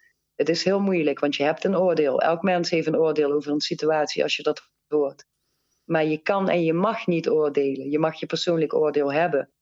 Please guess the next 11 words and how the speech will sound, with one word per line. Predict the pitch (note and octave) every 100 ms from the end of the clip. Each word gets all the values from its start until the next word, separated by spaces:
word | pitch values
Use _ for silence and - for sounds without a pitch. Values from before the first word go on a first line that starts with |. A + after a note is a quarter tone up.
| _
Maar | - D#3+
dat | D#3+
mag | D#3+ D3+ -
je | D#3
al | C#3+
helemaal | C#3+ D3+ C#3+ E3 F#3+
niet | G3+ G3
in | F3
je | D#3
werk | D3+ F#3 F#3+
gebruiken. | E3+ D#3 D#3 C#3 -